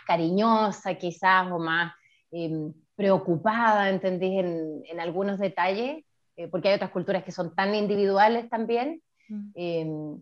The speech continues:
Speaker 1: se, se refleja. Pero también me ha
Speaker 2: Sí.
Speaker 1: pasado como para mal, que en otras
Speaker 2: <laughs>
Speaker 1: culturas, por ejemplo, se acostumbra que tú eres amigo de tus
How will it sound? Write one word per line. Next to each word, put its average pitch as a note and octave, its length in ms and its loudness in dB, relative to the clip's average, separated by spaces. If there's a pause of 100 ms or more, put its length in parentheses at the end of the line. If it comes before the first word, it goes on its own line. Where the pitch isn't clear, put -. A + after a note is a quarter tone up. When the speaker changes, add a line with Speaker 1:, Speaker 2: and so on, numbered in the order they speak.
(160)
Speaker 1:
se, E3 280 -4
se F3+ 140 4
refleja. D#3+ 680 -4
Pero F3 160 -2
también E3 260 0
me G#3+ 80 4
ha G#3+ 40 6
Speaker 2:
Sí. F#3 40 -2
Speaker 1:
pasado G#3 300 4
como G3 240 2
para D#3+ 240 0
mal, A#3+ 320 4
que A3+ 60 0
en F#3 80 2
otras B3 200 2
Speaker 2:
<laughs> D4 220 0
Speaker 1:
culturas, A#3 260 4
por G#3+ 100 4
ejemplo, A3+ 360 0
se A#3+ 100 0
acostumbra G#3 560 0
que G3+ 100 -2
tú F3+ 100 -2
eres F3 180 0
amigo F#3+ 320 0
de B3+ 100 2
tus D4+ 140 -4